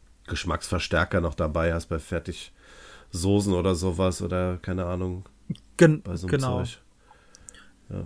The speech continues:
Speaker 2: Ja, und die Einfachkeit halt, ne? Weil oft genug sagt man, ja, dann fange ich jetzt an zu kochen, dann dauert das Gericht auch eine Dreiviertelstunde insgesamt. Aber dann kannst
Speaker 1: Ja.
Speaker 2: du währenddessen, ähm, ja, die Küche aufräumen oder so.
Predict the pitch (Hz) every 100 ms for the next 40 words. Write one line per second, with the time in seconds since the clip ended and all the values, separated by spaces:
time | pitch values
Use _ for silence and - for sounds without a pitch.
0 | - 123 131 135 143 143 - _ - -
1 | - _ - - - 185 208 160 - 131
2 | 123 117 117 143 170 175 _ _ _ _
3 | _ 127 131 160 - 156 151 190 190 165
4 | - 160 147 147 147 139 170 151 - 135
5 | - 135 175 196 151 131 151 175 175 -
6 | 170 - - 147 - 147 139 151 160 -
7 | - 151 180 208 202 - 185 202 330 -
8 | _ _ _ _ _ _ - 143 151 151
9 | 160 202 190 151 151 147 156 - 170 151
10 | 139 135 135 - _ _ _ - - 139
11 | 127 123 120 120 220 - 113 123 123 120
12 | 113 110 107